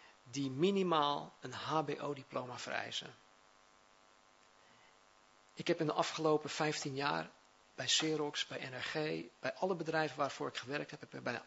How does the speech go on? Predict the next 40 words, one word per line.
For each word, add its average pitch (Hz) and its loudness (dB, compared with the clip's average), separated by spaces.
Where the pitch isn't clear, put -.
altijd 170 -2
op 151 -12
H 139 -4
B 135 -6
O-niveau 147 -8
gewerkt. 110 -10
Hoe 180 -6
is - 2
dat 160 -4
mogelijk? 170 -4
Hoe 233 6
is 233 4
het 185 2
mogelijk 196 8
dat 156 8
wanneer 151 6
iemand 170 6
een 143 -4
H 151 4
B 151 2
O-diploma, 180 2
minimaal 190 6
een 156 4
H 147 6
B 135 2
O-diploma 190 2
vereist, 175 0
want 139 -2
dat - 8
staat 151 10
in 147 -4
al 165 10
die 180 6
advertenties, - 0
alle 151 2
vacatures, 180 0
minimaal 143 -2
dit 143 -4
of 113 -16
dat, 175 0